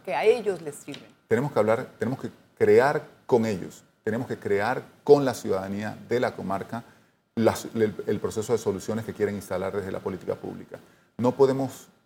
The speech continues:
Speaker 2: y, y, y es parte de lo que penut, eh, para nosotros es un, un enfoque sistémico de la actuación. Tiene que entrar al, al territorio entendiendo que no, no estamos entrando con un programa o no estamos entrando con un proyecto, estamos en-, entrando con una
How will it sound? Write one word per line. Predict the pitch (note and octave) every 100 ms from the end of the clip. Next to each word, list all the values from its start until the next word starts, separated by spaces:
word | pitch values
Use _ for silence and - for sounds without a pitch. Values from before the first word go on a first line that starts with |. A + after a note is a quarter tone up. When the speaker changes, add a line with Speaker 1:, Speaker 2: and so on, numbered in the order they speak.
| -
Speaker 2:
y, | - -
y, | G2+ G#2
y | G2
es | G2
parte | - A2 B2
de | A2
lo | G2
que |
penut, | F#2 F#2+ A2+ - -
eh, | G#2 - - - _ _ -
para | G2+
nosotros | G2+ A#2 C3 B2+
es | C3+ A2+ A2
un, | B2+ A#2+ A#2+
un | A2+ A#2+ A#2
enfoque | G#2+ F#2 A2 A2+
sistémico | - - A#2 A2+ A2 G2+
de | F#2
la | F2+
actuación. | F2 - - A#2+ - - _ _ _ _
Tiene | - B2
que | C4 G#2
entrar | F#2 G#2 A#2 C3
al, | G#2 F#2
al | G2+ F#2
territorio | G2 F#2+ G#2+ A2+
entendiendo | G#2+ G#2 F#2+ G#2 G#2 G2
que | G#2
no, | G2 A#2+ D#3 C3 B2
no | B2+
estamos | B2 C#3 C#3+ B2+
entrando | G2 G2 A2 A2+
con | - G2 - E3+
un | F3+ C3+
programa | - G2+ F#2+ F#2 F#2+ G#2 -
o | G#2
no | A#2
estamos | B2+ B2+
entrando | A2 G2+ A2
con | G#2 G#2
un | D3 A#2
proyecto, | A2 G#2 G#2+ - G#2+
estamos | G#2+ A#2+ B2
en-, | A#2 -
entrando | G2+ A2 A2+ A#2
con | G#2+
una | A2+ A#2